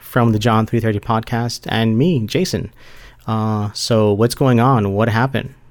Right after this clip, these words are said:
Um, uh, this, this is what happened.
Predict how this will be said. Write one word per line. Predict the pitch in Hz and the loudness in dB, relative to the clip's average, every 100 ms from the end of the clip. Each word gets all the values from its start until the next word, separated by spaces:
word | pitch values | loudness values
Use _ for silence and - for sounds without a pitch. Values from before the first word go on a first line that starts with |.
| - | -12
Um, | - 110 107 101 110 _ _ _ _ _ _ _ _ - | -6 -4 -4 -6 -10 _ _ _ _ _ _ _ _ -6
uh, | 123 117 110 107 | -2 0 0 0
this, | 117 160 - | 0 0 -2
this | 120 135 135 | 0 2 2
is | 135 110 - - - - | 0 0 -6 -18 -20 -8
what | 117 110 | -2 0
happened. | 107 104 104 90 | 2 0 -4 -10